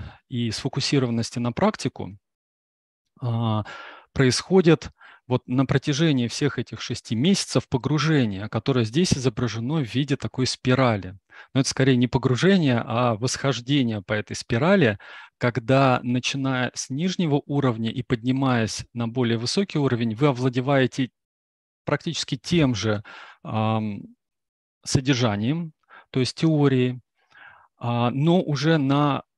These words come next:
более глубоком, осознанном, ам, таком уровне, и используется эта теория уже в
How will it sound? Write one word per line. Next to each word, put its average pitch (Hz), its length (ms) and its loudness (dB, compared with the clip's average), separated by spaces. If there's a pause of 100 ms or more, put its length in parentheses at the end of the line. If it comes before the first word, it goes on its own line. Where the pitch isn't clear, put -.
(140)
более 147 440 0
глубоком, 135 800 -4
осознанном, 131 1000 -2
ам, 110 840 -6
таком 120 320 -6
уровне, 170 580 2 (520)
и 165 380 2
используется 139 720 -2
эта 120 340 -8
теория 135 380 0
уже 127 380 0
в 95 60 -10